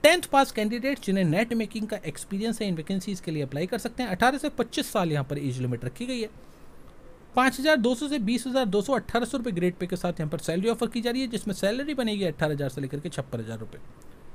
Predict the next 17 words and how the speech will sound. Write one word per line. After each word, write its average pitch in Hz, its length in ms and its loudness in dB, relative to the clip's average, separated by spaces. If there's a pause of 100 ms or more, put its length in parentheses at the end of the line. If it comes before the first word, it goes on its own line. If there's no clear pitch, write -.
(380)
चेन्नई 220 320 6
इसमें 262 260 4
job 185 180 4
location 262 380 0
रहने 254 160 2
वाली 262 200 2
है 311 60 2
और 302 200 0
all 226 220 6
India 240 200 2
job 190 200 4
location 190 480 -2
बाद 123 160 0
में 185 120 -2
रहेगी। 180 280 -4
शुरुआत 170 440 0
में 185 140 0